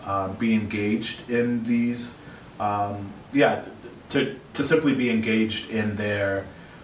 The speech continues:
um, experience at these, uh, universities, whether that be a P W I or H B C U. Um, as long as you have, like, mentorship, you have, uh,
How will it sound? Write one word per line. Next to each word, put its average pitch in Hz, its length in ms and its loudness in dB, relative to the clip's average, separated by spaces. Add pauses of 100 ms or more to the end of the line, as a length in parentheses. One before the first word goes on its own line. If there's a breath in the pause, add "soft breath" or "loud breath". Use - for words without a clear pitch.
(240 loud breath)
um, 98 380 -2
experience 107 920 -2
at 95 240 -4
these, 98 420 -4
uh, 95 320 -4
universities, 104 720 -2
whether 107 200 0
that 98 200 0
be 101 180 -2
a 95 60 -2
P 107 240 -2
W 95 340 -2
I 92 140 -2
or 90 180 -4
H - 220 -6
B 98 80 -6
C 95 180 -4 (160)
U. 110 180 -4 (240 loud breath)
Um, 95 360 -4 (120)
as 107 220 0
long 110 140 2
as 101 100 0
you 98 60 -6
have, 107 280 2
like, 95 180 -4
mentorship, 117 680 2
you 110 60 -2
have, 98 360 -2 (140)
uh, 98 320 -4